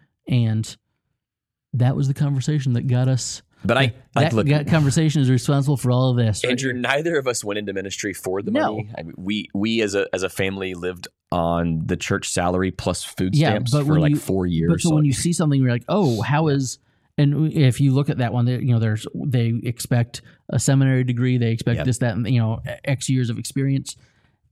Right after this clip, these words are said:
Speaker 1: And we all have friends in ministry, and, you know, there's a salary conversation, and there, there's the, "Ooh, how do they expect to keep them
Speaker 2: Mm-hmm.
Speaker 1: around? How do you expect to, to not have someone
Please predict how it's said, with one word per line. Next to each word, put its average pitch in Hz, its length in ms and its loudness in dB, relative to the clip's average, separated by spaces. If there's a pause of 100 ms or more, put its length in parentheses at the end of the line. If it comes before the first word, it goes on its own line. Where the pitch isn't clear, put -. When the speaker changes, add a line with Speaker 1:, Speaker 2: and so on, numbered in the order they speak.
(120)
Speaker 1:
And 127 600 -2
we 131 340 0
all 127 240 2
have 120 220 0 (140)
friends 127 540 0
in 123 420 2
ministry, 127 420 2
and, 123 120 2
you 123 240 0
know, 113 60 2
there's 113 200 -2
a 117 60 -2
salary 120 300 0
conversation, 120 600 -6 (380)
and 131 140 0
there, 131 240 2
there's 120 260 2
the, 117 160 -4
"Ooh, 131 320 2
how - 180 -4
do 160 60 2
they 143 120 2
expect - 300 -4
to - 60 -14
keep - 220 -4
them 113 340 -2 (240)
Speaker 2:
Mm-hmm. 87 400 -4
Speaker 1:
around? 120 380 0
How 123 140 2
do 123 80 0
you 123 80 2
expect 113 340 -4
to, 113 240 -4 (800)
to 127 100 0
not 117 600 0 (600)
have 117 160 0
someone 117 400 0